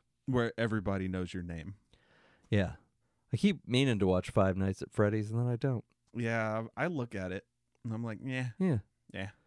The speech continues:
Speaker 2: Peter.
Speaker 1: Peter. Peter Mallock.
Speaker 2: Why do you always say it in a British accent?
Speaker 1: Peter.
Speaker 2: Nobody's British in Hunger Games.
Speaker 1: Peter!
Speaker 2: N-
Speaker 1: Come on, Peter! I know. It's just 'cause it's Peter.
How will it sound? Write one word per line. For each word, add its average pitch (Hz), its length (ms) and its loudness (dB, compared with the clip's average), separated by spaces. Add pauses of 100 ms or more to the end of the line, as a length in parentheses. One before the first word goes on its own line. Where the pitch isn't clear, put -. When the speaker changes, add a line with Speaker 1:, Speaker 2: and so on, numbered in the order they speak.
(120)
Speaker 2:
Peter. 101 340 2 (1000)
Speaker 1:
Peter. 139 520 -6 (240)
Peter 113 440 -6
Mallock. 180 680 -6
Speaker 2:
Why 139 100 8
do 175 60 6
you 202 100 4
always 175 180 2
say 143 140 0
it 143 60 2
in 110 80 -2
a 107 40 -2
British 107 300 2
accent? - 400 -4 (140)
Speaker 1:
Peter. 196 760 2
Speaker 2:
Nobody's 170 360 4
British 139 440 2
in 107 520 0 (100)
Hunger 117 280 0
Games. 82 420 -6
Speaker 1:
Peter! 453 840 2 (960)
Speaker 2:
N- 127 100 -4 (440)
Speaker 1:
Come 294 240 6
on, 127 180 0
Peter! 180 560 4 (920)
I 101 140 -12
know. 92 200 -14 (120)
It's 165 180 0
just 233 160 -6
'cause 226 200 -2
it's 143 120 -8
Peter. 175 540 -4